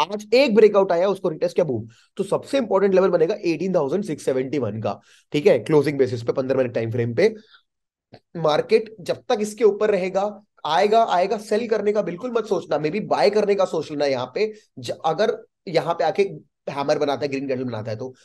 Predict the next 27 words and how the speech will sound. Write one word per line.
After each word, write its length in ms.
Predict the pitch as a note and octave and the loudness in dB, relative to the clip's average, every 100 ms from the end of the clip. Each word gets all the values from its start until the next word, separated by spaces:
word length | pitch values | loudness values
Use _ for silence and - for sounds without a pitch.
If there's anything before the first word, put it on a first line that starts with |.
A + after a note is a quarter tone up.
| _ | _
लेकिन 240 | F3 A#3 G#3 | -2 -2 -2
सेल 300 | - F3 G#3 | 0 2 4
का 80 | G#3 | 2
आप 100 | - | 2
तभी 160 | F3 G#3 | 0 2
सोच 220 | G3+ G3 | 0 -2
सकते 220 | F3 G3+ | -6 -4
हो 40 | |
जब 140 | G3 G3+ | -4 -6
इसके 320 | D#3 - G3+ | -6 -2 0
नीचे 240 | D3+ B2 | 0 -4
क्लोजिंग 340 | C#3 B2+ A#2 A2+ | -4 -4 -4 -4
दे 80 | G#2+ | -4
दे। 60 | |
अगर 200 | A#2+ D#3+ | -2 0
आपको 200 | D#3+ E3+ | 0 0
इसके 180 | D3+ E3+ | -4 -4
नीचे 160 | D3+ D#3 | -6 -4
क्लोजिंग 280 | D3 C3 | -2 -2
मिलती 280 | C3 A#2 C#3+ | -4 -4 -2
है, 220 | D#3+ F#3+ - _ - | -2 -2 -6 _ -14
you 100 | B2+ | -4
can 120 | C3+ B2 | -2 0
directly 360 | A#2+ A#2 F3+ F3+ C3 | -2 -4 -6 -6 -2
short 260 | A#2+ B2 | -2 -2
this 200 | D#3+ D#3 | -10 -4
market 320 | D3+ - F3+ | -4 -2 -2